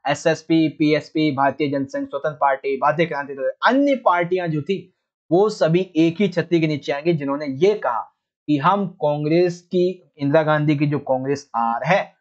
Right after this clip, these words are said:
उसे जीतने ही नहीं देंगे। अब जो नई कांग्रेस थी इसके पास तो एक मुद्दा था, एक एजेंडा था, एक कार्यक्रम था, लेकिन ग्रैंड अलायंस के पास नहीं था। बेसिकली ग्रैंड अलायंस के पास कोई मुद्दा नहीं था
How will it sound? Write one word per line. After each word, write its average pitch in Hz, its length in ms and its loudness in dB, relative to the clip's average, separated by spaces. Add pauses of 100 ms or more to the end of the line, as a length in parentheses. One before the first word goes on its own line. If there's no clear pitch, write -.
(140)
उसे 160 260 -2
जीतने 117 680 -6
ही 202 160 2
नहीं 135 240 -4
देंगे। 95 260 -16 (320)
अब 151 140 2
जो 170 60 4
नई 170 140 4
कांग्रेस 196 400 2
थी 135 220 -4 (240)
इसके 233 220 2
पास 175 240 2
तो 208 60 2
एक 190 100 0
मुद्दा 156 340 0
था, 202 140 2
एक 254 260 2
एजेंडा 156 340 4
था, 208 100 2
एक - 160 0
कार्यक्रम 156 420 0
था, 262 160 2 (340)
लेकिन 180 300 2
ग्रैंड 208 240 4
अलायंस 170 240 0
के 147 120 -10
पास 110 280 -6
नहीं 117 80 -20
था। - 160 -20 (300)
बेसिकली 220 300 4
ग्रैंड 202 320 2
अलायंस 214 300 2
के 233 80 0
पास 202 220 2
कोई 214 140 2
मुद्दा 156 360 0
नहीं 185 200 0
था 180 180 0